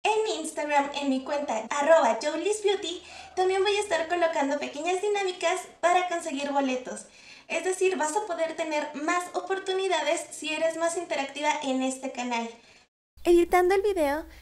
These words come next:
me percaté de que había olvidado una parte importante de la dinámica para este sorteo,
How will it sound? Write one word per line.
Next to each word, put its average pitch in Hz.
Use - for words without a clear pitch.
me 320
percaté 370
de 311
que 302
había 285
olvidado 330
una 302
parte 302
importante 311
de 294
la 330
dinámica 320
para 262
este 269
sorteo, 240